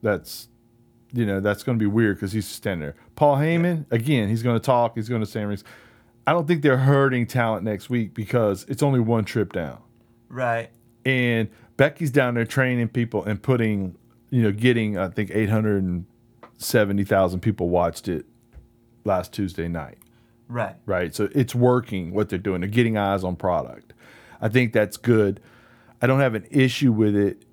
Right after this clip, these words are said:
Speaker 1: Here's my thing about the A E W N X T Tuesday night.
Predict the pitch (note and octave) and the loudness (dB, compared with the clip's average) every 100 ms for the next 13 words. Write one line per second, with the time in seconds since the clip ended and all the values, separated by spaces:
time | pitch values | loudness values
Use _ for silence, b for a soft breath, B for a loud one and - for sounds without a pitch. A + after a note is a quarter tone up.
0 | - G#2+ E3 D#3+ D3+ B2 C#3 C3+ A#2+ G#2+ | -2 6 6 6 0 0 0 2 2 2
1 | G2+ F#2+ G#2 F2+ A#2 A2+ G#2 G2+ G#2 G#2+ | 2 0 0 0 2 2 2 0 2 2
2 | A2 A2 G#2+ G2+ G2 - b b b b | 2 0 0 0 -2 -8 b b b b
3 | b A#2 G#2+ F#2+ - A2 F#2+ - A2 F2+ | b 2 2 0 -2 -4 -2 0 0 0
4 | F2+ F2 E2 D#2+ D#2 | -4 -4 -6 -6 -10